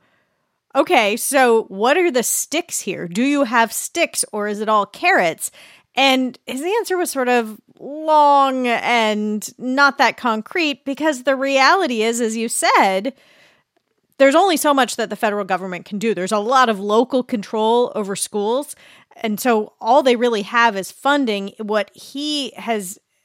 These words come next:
told districts where the state is threatening to take away funding if they do require masks, he said, "Hey, you could use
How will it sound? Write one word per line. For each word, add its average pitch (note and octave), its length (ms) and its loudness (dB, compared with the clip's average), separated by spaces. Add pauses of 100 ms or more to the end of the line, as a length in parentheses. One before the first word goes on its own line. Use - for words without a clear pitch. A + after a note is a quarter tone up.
(100)
told A3+ 540 0
districts G#3+ 680 -4 (360)
where G#3 560 2 (540)
the G#3 100 -4
state B3 460 0
is G3+ 100 -4
threatening A3 340 -4
to F3+ 80 -14
take A#3 300 -2
away A3+ 340 2
funding G3 560 -2
if G3 140 -6
they F#3+ 140 -4
do A#3 280 -2
require G3 320 0
masks, F3 400 -8
he B3 140 -4
said, A3 380 0
"Hey, A#3 180 0
you A3+ 200 -2
could A3+ 200 -6
use G#3 420 0